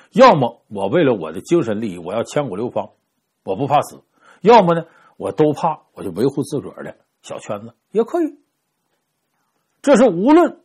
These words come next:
中国还是国外，几千年下来，官僚体系的为官之道当中，大致这么几种类型。但是由此引发出来的贪官不同的表现，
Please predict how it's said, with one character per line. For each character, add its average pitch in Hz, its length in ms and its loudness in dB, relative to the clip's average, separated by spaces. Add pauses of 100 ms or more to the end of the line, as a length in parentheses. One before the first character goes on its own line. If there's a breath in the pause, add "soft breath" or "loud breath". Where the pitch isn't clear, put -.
(340)
中 202 200 2
国 110 160 -2
还 104 120 -4
是 117 80 -6
国 92 180 -12
外， 117 220 -8 (640)
几 - 180 -2
千 202 220 2
年 156 160 -4
下 160 240 0
来， 98 100 -8
官 165 260 2
僚 156 160 4
体 87 200 -16
系 147 100 -6
的 131 80 -4
为 131 160 -2
官 131 180 -4
之 120 120 -12
道 120 160 -6
当 104 160 -10
中， 101 120 -14 (280 soft breath)
大 185 180 4
致 165 140 -4
这 151 80 -6
么 131 80 -8
几 165 100 -6
种 101 160 -10
类 120 120 -6
型。 - 140 -18 (300 loud breath)
但 262 160 6
是 247 80 4
由 240 220 4
此 254 200 -2
引 151 200 -2
发 196 180 2
出 202 140 -4
来 208 80 2
的 180 100 0
贪 202 320 0
官 185 340 2
不 220 120 0
同 180 180 -4
的 220 80 2
表 - 260 -8
现， 160 260 -4